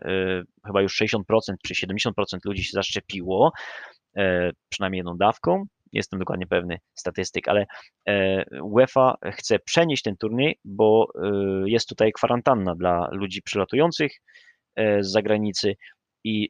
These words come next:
słyszałem, że rząd brytyjski chce tak zrobić, żeby wykluczyć tych wszystkich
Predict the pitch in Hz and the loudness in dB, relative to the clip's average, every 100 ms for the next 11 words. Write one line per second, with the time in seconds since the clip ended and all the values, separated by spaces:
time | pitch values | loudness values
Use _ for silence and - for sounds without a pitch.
0 | _ - - - 127 110 104 95 123 123 | _ -14 -4 2 2 2 0 2 2 2
1 | 107 - 120 - 107 92 - 110 - 120 | 0 -2 -2 -2 -6 -8 -4 -2 2 2
2 | 110 117 110 101 107 101 101 101 - 127 | 0 -4 -4 -2 0 0 -2 -6 0 4
3 | 139 - 104 - - _ _ _ 107 - | 4 2 -2 -4 -8 _ _ _ -8 -8
4 | - - 107 - 98 | -12 -12 -12 -10 -12